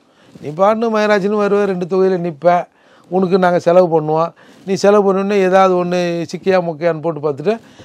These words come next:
"ஆ, நான் அந்த தொகுதியை ராஜினாமா பண்ணிட்டேன்னுவேன்." திரும்பவும் உனக்கு அரசு இயந்திரங்கள்,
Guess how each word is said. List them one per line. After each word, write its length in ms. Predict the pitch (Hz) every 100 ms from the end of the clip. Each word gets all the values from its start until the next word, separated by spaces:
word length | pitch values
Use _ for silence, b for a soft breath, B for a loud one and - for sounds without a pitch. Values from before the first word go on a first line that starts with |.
| B
"ஆ, 100 | 233
நான் 220 | 220 208
அந்த 140 | 190 180
தொகுதியை 320 | 185 190 185
ராஜினாமா 400 | 180 175 170 165
பண்ணிட்டேன்னுவேன்." 680 | 147 151 139 147 139 165 196 b b b -
திரும்பவும் 400 | 294 269 277 277
உனக்கு 220 | 240 214
அரசு 280 | 214 202 226
இயந்திரங்கள், 560 | 202 196 185 220 262